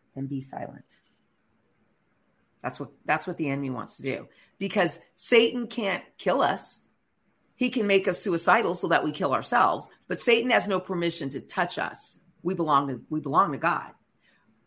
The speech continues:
But what Satan can do, if he can't get us to kill ourselves, is cause us to have so much shame, fear,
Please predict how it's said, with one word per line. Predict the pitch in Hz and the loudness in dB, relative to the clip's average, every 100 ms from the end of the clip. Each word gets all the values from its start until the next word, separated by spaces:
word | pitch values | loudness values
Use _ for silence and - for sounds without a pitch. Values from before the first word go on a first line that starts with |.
| _ _ _ _ - | _ _ _ _ 4
But | 190 | 6
what | 185 170 | 6 4
Satan | - 220 202 | 6 6 4
can | 185 165 | -4 -4
do, | 151 247 294 185 170 | -2 4 6 6 6
if | 165 | 2
he | 185 | -4
can't | 170 185 - | -2 -2 -2
get | 160 180 | 0 2
us | 175 170 | 2 0
to | - | -6
kill | 139 165 | -4 0
ourselves, | 139 139 - 262 160 160 - - | 0 0 4 8 8 6 0 -6
is | 165 | -6
cause | - 202 196 220 | -2 2 4 2
us | - 175 - | 0 0 0
to | |
have | 175 151 151 | -2 -2 -4
so | - 196 214 | 0 2 2
much | 233 226 226 | 2 -4 -6
shame, | - 226 208 214 226 226 220 _ _ | -6 -2 0 0 -2 -6 -10 _ _
fear, | - 247 233 220 214 208 202 | -6 -2 4 6 6 4 0